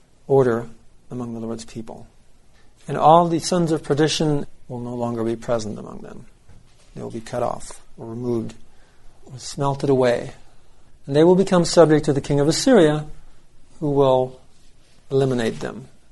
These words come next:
He's the one that does that kind of destroying in the book of Isaiah. Now, the smelting in a crucible also implies that the silver remains, right?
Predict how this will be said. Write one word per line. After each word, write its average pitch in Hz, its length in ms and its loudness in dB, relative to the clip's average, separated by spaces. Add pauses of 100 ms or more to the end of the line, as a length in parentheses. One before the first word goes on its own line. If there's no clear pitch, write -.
(220)
He's 143 180 -10
the 139 80 -2
one 127 160 -2
that 123 120 -4
does 123 220 -2
that 123 180 -4
kind 120 180 -6
of 113 60 -6
destroying 123 560 0
in 113 100 0
the 113 60 -2
book 110 180 -6
of 104 80 -8
Isaiah. 113 480 -10 (1200)
Now, 180 380 4 (1080)
the 175 100 0
smelting 226 560 6
in 170 100 2
a 160 60 2
crucible 156 560 4
also 180 420 4
implies 143 680 0 (680)
that 135 460 0 (600)
the 151 80 0
silver 175 480 4
remains, 135 720 -2 (640)
right? 139 220 -4